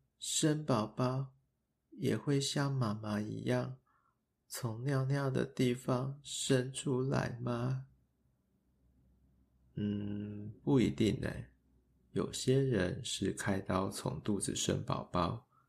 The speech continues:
有的人是从尿尿的地方生出来的。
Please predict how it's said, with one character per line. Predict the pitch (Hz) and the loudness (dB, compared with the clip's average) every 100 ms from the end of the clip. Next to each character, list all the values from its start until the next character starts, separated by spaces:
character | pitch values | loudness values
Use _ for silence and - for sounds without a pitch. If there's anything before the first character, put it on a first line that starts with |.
| _ _ _ _ - | _ _ _ _ 0
有 | - | 2
的 | - | 4
人 | 65 - - | 2 2 0
是 | - 117 | -2 -2
从 | 107 90 76 | 0 0 0
尿 | 101 113 | 0 -2
尿 | 120 113 | 0 0
的 | 98 | -2
地 | - 98 | 0 0
方 | - 87 87 | 0 -2 -2
生 | - 87 | -2 -2
出 | 92 92 90 | -2 -2 -2
来 | 71 - | -2 -4
的。 | - - | -6 -6